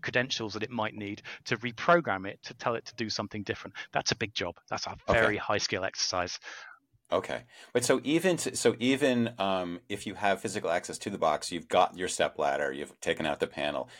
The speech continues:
Speaker 2: you've plugged in your P D L, you can't do a, um, a software update without weight on wheels, even
Speaker 1: You
Speaker 2: in the
Speaker 1: shouldn't be able to.
Speaker 2: Okay.
Speaker 1: Okay.
Speaker 2: Um, what, can you spoof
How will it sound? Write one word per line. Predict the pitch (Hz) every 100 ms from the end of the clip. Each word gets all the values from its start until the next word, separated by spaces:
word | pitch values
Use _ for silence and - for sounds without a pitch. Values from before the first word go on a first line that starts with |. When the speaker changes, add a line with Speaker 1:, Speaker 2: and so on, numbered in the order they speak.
| -
Speaker 2:
you've | 85 -
plugged | - 110 113
in | 104
your | 87
P | - 87
D | 85
L, | 76 - -
you | 98
can't | 98 - 117 120 117 117 - _ _ _ _ 95 -
do | 101 104 101 98 95 80
a, | 85 85 82 82 80 78
um, | 76 76 76 73 71 _ -
a |
software | - 95 85 92
update | 76 - 85 78
without | 71 78 71
weight | 71 65
on | 60
wheels, | 57 - - - _ 101
even | 95 95
Speaker 1:
You | 85
Speaker 2:
in |
the | -
Speaker 1:
shouldn't | 143 127
be | 107
able | 95 -
to. | - - - _ _ _ _ -
Speaker 2:
Okay. | 80 60 - - - - -
Speaker 1:
Okay. | -
Speaker 2:
Um, | 101 107 101 101 - _ - - _ _ - -
what, | 107 151 - - - 95 -
can | 143
you | 135
spoof | 123 - - 117 131 123 -